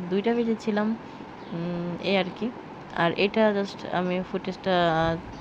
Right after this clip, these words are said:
দিয়েছিলাম যে ইয়ে পর <laughs> বাকিগুলো ভেঙে গিয়েছে।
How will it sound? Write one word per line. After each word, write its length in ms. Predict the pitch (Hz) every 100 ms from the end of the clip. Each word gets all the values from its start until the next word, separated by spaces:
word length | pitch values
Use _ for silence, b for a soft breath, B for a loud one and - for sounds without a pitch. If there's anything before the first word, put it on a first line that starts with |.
| - - -
দিয়েছিলাম 460 | 170 175 180 180
যে 320 | 175 175 160 -
ইয়ে 200 | 175 170 175
পর 120 | 180
<laughs> 160 | 202 - - - - - B 349 320 -
বাকিগুলো 540 | 208 202 196 196 196
ভেঙে 280 | 185 180 190
গিয়েছে। 440 | 190 180 175 196